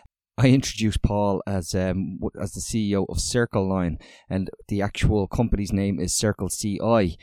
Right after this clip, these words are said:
And the reason why that's even more relevant now is because as of, uh, yesterday, Paul received notification effective December twenty-second. Paul Biggar is no longer a director at Circle C I.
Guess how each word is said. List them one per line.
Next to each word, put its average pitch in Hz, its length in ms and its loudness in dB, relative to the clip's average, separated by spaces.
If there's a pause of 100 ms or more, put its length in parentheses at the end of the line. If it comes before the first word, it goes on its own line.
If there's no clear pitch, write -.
(300)
And 131 480 2
the 151 80 0
reason 151 280 0
why 139 120 4
that's 139 180 2
even 127 160 4
more 147 240 8
relevant 120 380 4
now 123 380 0
is 113 100 -4
because 123 500 -4 (500)
as 131 220 4
of, 123 320 4
uh, 120 120 4
yesterday, 117 680 2
Paul 127 260 6
received 117 460 -2
notification 151 800 0
effective 170 460 0
December 123 360 2
twenty-second. - 800 2
Paul 190 240 6
Biggar 139 320 4
is 110 80 -2
no 156 160 4
longer 143 320 4
a 107 60 2
director 131 440 2
at - 120 -4
Circle 117 380 0
C - 300 -4
I. 123 300 4